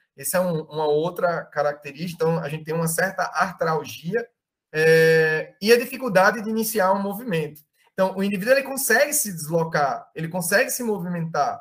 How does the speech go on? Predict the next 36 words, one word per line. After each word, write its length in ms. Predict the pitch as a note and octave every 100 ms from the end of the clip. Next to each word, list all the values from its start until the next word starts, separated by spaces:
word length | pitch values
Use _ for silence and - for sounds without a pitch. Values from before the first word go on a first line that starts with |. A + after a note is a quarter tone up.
| _ _ _ _
mas 160 | D3+ D3+
a 60 | F3+
principal 520 | F#3+ - - G3+ C4+
dificuldade 840 | C4 B3 - G3+ D#3 D#3+ A3 A3
é 100 | F#3
pra 300 | F#3+ G3 G#3
iniciar. 880 | A3+ C4 B3 B3 E4+ B3 E3+ E3+ - _ _ _ -
Então, 440 | E3 F#3 G3 G#3 -
ele 320 | F3+ F#3 G#3+ G#3+
inicia 520 | G#3+ G#3+ - A#3+ E4+
de 100 | C4
forma 280 | - A3+ A3+
muito 300 | G#3 A3+ A3
lenta. 300 | F#3 F3+ E3+
Então, 200 | E3 F3+
ele 160 | F#3 F#3
tem 320 | G3 A#3 A#3+ - _ _ -
uma, 340 | E3+ G3+ G3 E3+
uma 220 | F3+ F3+
grande 420 | D#3+ G#3+ C#4+ D4+
dificuldade 580 | A3+ - G#3 F3+ F#3+ A3
de 60 |
dar 160 | F#3 G3
um 100 | G3+
gatilho. 560 | G#3 G#3+ F#3 E3 D3+ - _ _ _ -
É 60 |
tanto 260 | D3+ F3+ -
que, 160 | G3+ - _ _ _
é, 380 | D3 D#3 D#3+ D#3
na 200 | E3 E3
clínica, 520 | E3 F#3 B3 A#3 F3
né, 220 | D#3 F3+ F3+
muitas 360 | E3+ F3+ D#3+
vezes 280 | D#3+ F#3 F3
é 80 | F3+
feito 400 | F3 F3+ F3